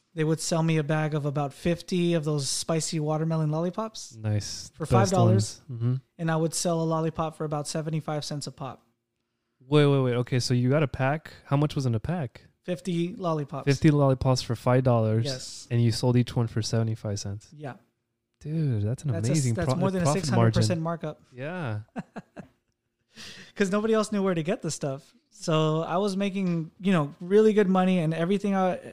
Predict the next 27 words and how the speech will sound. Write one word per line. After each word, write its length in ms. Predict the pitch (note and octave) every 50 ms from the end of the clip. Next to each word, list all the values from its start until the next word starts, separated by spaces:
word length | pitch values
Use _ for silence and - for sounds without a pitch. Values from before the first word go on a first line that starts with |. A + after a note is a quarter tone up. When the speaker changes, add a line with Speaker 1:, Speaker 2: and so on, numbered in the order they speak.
| _ -
Speaker 1:
everything 320 | - F#3+ G#3 G3+ A3 G#3+
I 40 | G3+
would 140 | G3 F#3 D#3+
buy, 180 | F3 E3+ E3+ E3+
I 60 | E3
would 120 | D#3+ D#3
go 120 | D#3+ E3+ E3+
back 300 | E3 E3+ E3 E3+ E3+ - _ _ _ _ _ _ -
to 100 | - D#3+
my 180 | D3+ D#3 F#3
neighborhood 560 | G3 F3+ E3 D#3 E3 D3+ C#3+ D#3 D#3 D#3 D3+ - _ _ _ _ _ _
and 200 | - D3+ C#3+ C#3+
take 180 | - F3 E3 D#3+
those 140 | - E3+ D#3
profits 420 | - F3 D#3+ D3+ - D#3 D3+ -
and 100 | D3 D3
buy 160 | C#3+ C3+ C3+
more 200 | C#3+ E3 A#3+ B3+
candy. 300 | A#3+ - F#3 D3+ C#3+ C#3 C#3+
And 80 | D3
that's 180 | D#3+ E3 - -
where 100 | F#3 F3+
I 40 | E3+
kinda 240 | F3 - E3+ D#3+ D#3
learned 260 | D#3 D#3+ E3 E3 D#3
how 200 | D3 - D#3 D3+
to 280 | D3+ - - D#3+ D3